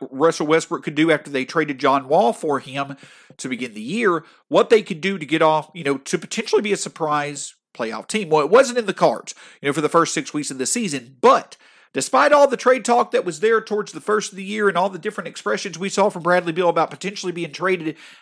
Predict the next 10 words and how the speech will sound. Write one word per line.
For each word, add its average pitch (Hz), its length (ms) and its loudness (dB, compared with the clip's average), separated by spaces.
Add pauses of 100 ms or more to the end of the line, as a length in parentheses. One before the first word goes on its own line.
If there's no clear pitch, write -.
(180)
before 247 380 0
Valentine's 175 640 0
Day, 127 180 -2
since 392 480 -4
Valentine's 127 640 -2
Day, 120 300 -4 (380)
this - 180 -10
Washington 381 440 0
Wizards 226 400 -6
team 175 180 -8